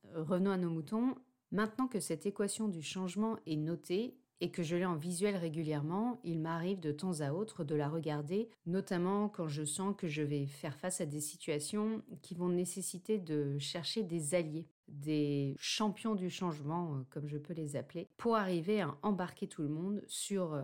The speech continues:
un nouvel outil ou, euh, un nouveau défi. Je vous propose également, sur un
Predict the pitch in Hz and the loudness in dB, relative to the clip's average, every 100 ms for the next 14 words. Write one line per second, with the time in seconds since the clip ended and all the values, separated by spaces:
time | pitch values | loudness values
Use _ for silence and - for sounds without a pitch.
0 | - 170 170 160 151 139 - 190 202 208 | -2 0 2 2 0 -2 -4 0 2 0
1 | - 175 175 160 139 - 156 170 160 160 | -2 0 2 2 2 0 -2 0 0 -2
2 | 156 175 - - _ _ 160 170 156 143 | -2 -4 -8 -20 _ _ -4 -2 -2 -2
3 | 196 190 262 190 156 143 151 180 220 - | -2 2 4 4 2 2 0 -2 -4 -6
4 | - - 170 147 135 139 | -6 -2 -2 0 -2 -4